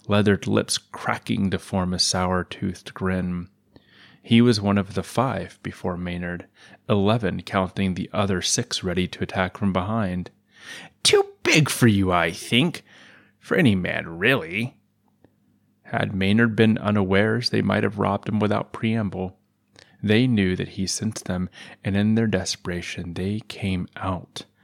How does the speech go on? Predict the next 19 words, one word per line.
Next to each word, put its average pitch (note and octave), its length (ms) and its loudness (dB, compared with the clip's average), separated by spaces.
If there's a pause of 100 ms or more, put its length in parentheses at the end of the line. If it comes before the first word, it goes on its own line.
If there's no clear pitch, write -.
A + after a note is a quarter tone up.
(140)
surrounding F#2 720 2
him, F2 180 -4
hoping B2 480 2
that B2 160 -6
perhaps F#2+ 460 -4
their F#2 200 2
numbers F#2 580 0
could F#2 160 -4
intimidate F2 560 -4
him F2 220 -6
into F2 120 -6
turning F2+ 420 -4
over F2 300 -4
his F2 160 -10
possessions. F2 800 -8 (2500)
"I'm G2+ 300 6
best G2 320 4
left G#2+ 200 0
alone," G2+ 480 0